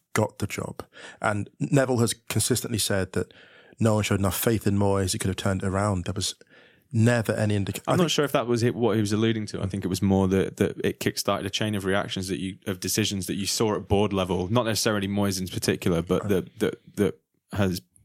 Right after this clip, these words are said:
Speaker 2: led to where they are now, where they have someone who, you know, this gigantic personality in charge who is clearly losing his way, and they're no real closer to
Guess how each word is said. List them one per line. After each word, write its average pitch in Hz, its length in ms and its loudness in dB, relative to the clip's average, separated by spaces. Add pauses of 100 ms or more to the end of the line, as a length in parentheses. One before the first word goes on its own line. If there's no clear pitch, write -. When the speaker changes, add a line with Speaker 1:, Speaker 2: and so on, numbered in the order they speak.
(100)
Speaker 2:
led 101 300 0
to 101 100 2
where 92 180 0
they 85 160 -2
are 87 160 -2
now, 92 240 0
where 90 140 0
they 92 120 -2
have 101 220 -2
someone 92 380 -2
who, 90 260 -2 (440)
you 92 80 -2
know, 90 40 2
this 87 100 0
gigantic 101 540 0
personality 92 600 0
in 85 100 -2
charge 85 480 -2
who 87 240 0 (640)
is 95 100 -4
clearly 98 560 0 (200)
losing 98 500 0
his 90 160 -4
way, 92 380 0
and 87 520 -4
they're 95 180 0
no 101 240 0
real 92 300 0
closer 92 420 -2
to 90 300 -2